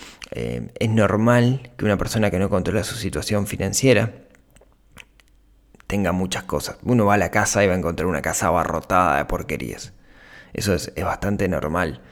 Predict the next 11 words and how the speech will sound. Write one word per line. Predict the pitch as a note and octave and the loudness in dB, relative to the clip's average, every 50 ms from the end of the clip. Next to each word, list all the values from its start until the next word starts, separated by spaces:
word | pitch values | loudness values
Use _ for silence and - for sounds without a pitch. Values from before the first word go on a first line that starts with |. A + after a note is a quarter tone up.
| - - - - - - _ | -20 -20 -20 -20 -20 -20 _
De | - - | -8 -4
hecho, | F2 - - | 0 0 0
es | - - | 0 0
como | - - E2+ E2 D#2 | -2 -2 -2 -2 -2
todo | D#2 - - A#2 A#2 | 0 2 4 4 6
lo | A2+ - | 4 4
contrario | - F#2+ F2 E2 - G2+ G#2+ G#2+ A2 G#2+ G2+ | 2 0 -2 0 0 2 2 4 4 4 4
del | F#2+ F#2 | 4 2
minimalismo, | E2 D#2 E2 F2 D#2 D#2 D#2+ E2+ G#2+ A2 F#2 E2+ - - - - - _ _ _ - - - | 0 0 -2 -2 -2 -2 0 0 0 0 0 -2 -6 -8 -10 -12 -20 _ _ _ -16 -10 -8
¿no? | E2+ F2 - D3 - - _ _ _ _ _ _ - - - - - - - - - - - _ _ - | -6 -6 -6 -8 -10 -16 _ _ _ _ _ _ -20 -20 -20 -20 -20 -20 -20 -20 -20 -20 -20 _ _ -4
Em, | - - A2 A2 A2 A2 A2+ A2+ A2+ A2+ A2+ A2+ A2+ A2+ - | 0 4 4 6 6 6 6 6 6 4 4 4 2 2 0